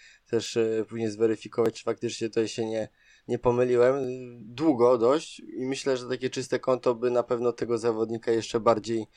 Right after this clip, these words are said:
e, podbudowało, co, co by faktycznie było dobre dla niego, dla całej drużyny. Natomiast, e, już jakby ko-, tak podsumowując tą moją wypowiedź, faktycznie, e, pod tym względem, e,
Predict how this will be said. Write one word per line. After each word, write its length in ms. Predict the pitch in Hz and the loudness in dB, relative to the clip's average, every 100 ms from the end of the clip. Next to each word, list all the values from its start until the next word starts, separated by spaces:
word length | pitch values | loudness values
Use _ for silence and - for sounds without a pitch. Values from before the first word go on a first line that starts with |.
| - - | -20 -14
e, 300 | - 110 107 | -4 0 2
podbudowało, 840 | 107 117 107 113 113 107 117 117 113 | 6 6 4 4 6 6 6 4 0
co, 480 | - 117 107 107 101 _ _ _ | -2 0 2 0 -4 _ _ _
co 140 | - | -10
by 100 | 117 | -6
faktycznie 880 | 110 113 - 113 - 113 113 104 - - 120 | -4 -4 -6 -10 -6 -2 -2 -2 -6 -10 -14
było 340 | 120 107 113 117 | -14 -6 0 4
dobre 300 | 120 113 117 | 4 4 2
dla 180 | 110 110 | 2 0
niego, 260 | 117 120 | 0 0
dla 180 | 113 110 | 2 0
całej 340 | - 113 107 | 0 -2 -2
drużyny. 500 | 104 110 107 131 175 196 _ - - - | -2 -4 0 2 2 0 _ -20 -20 -4
Natomiast, 720 | 127 127 147 143 139 - - | -2 2 2 2 0 -2 -4
e, 440 | 139 131 127 127 127 | 0 2 2 0 -2
już 340 | 127 127 - | -6 -8 -2
jakby 240 | 131 120 120 | -2 0 -2
ko-, 340 | - 123 113 110 _ _ _ | 0 -2 -2 -14 _ _ _
tak 160 | - 120 _ | -10 -10 _
podsumowując 720 | 123 - - 120 113 117 113 | -8 -6 0 0 0 -2 -4
tą 120 | - | -4
moją 260 | 113 113 110 | -4 -2 -4
wypowiedź, 520 | 110 104 113 113 - | -6 -4 -4 -4 -6
faktycznie, 840 | - 123 - - 139 - 135 131 123 _ _ _ _ | -4 -4 -4 -8 -8 -6 -4 -2 -4 _ _ _ _
e, 360 | - 120 113 113 | -6 -2 -2 -2
pod 280 | - 131 - | 0 -2 -2
tym 160 | 120 | -4
względem, 1000 | 110 110 117 117 113 110 117 113 110 110 | -4 -6 -2 0 0 0 0 0 -4 -8
e, 500 | 107 104 101 101 - | -6 -4 -4 -6 -12